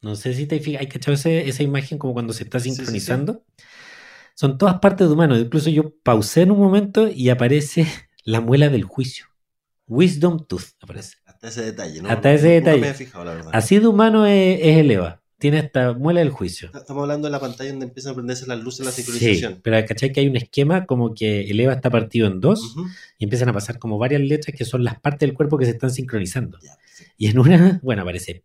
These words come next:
Speaker 1: pecho, mandíbula, pelo, lo que sea. No, no, pelo no aparece. Pero aparece muela del juicio.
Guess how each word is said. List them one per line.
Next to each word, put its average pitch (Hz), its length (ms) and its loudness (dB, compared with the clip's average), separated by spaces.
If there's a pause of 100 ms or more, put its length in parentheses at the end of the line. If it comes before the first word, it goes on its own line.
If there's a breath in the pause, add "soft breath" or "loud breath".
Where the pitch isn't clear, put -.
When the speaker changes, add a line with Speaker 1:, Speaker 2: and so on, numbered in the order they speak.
Speaker 1:
pecho, 90 640 -10
mandíbula, 82 840 -16
pelo, 85 440 -14
lo 135 120 -12
que 139 80 -2
sea. 113 100 -6
No, 113 160 -10
no, 101 80 -10
pelo 107 220 -10
no 104 80 -12
aparece. 87 240 -16 (800 loud breath)
Pero 95 160 2
aparece 127 500 2
muela 123 240 4
del 107 100 4
juicio. 90 300 -8